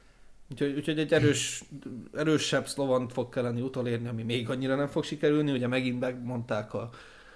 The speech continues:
a kupagyőzelmet, mint cél Dunaszerdahelyen, és már megint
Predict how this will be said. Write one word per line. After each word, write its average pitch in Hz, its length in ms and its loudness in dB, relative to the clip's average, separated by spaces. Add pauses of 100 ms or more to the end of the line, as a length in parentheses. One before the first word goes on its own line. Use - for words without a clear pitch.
(140)
a - 120 -6
kupagyőzelmet, 165 840 8
mint 151 220 -2
cél 143 220 4
Dunaszerdahelyen, 131 800 2
és 120 140 -2
már 127 120 -4
megint 131 380 0